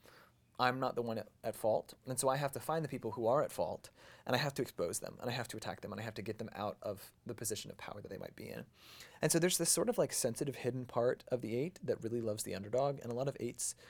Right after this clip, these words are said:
that you'll meet might, might present, like, a, a gruff front, but at the end of the day, they really have this hidden sensitive sweet spot that, that cares for that part of innocence that they have so rejected from themselves. So eights really have disidentified with anything that seems weak,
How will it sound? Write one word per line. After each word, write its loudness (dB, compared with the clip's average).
that 0
you'll 2
meet -2
might, 0
might -4
present, 0
like, -4
a, -2
a -4
gruff -2
front, -8
but 2
at -2
the -6
end -4
of -2
the -2
day, -2
they -4
really -4
have -4
this -4
hidden -4
sensitive -6
sweet -6
spot -8
that, -2
that -6
cares -2
for -2
that -6
part -2
of -8
innocence -2
that 0
they 8
have -4
so 2
rejected -4
from -4
themselves. -8
So 4
eights 2
really 2
have 2
disidentified -2
with -6
anything -6
that -6
seems -4
weak, -6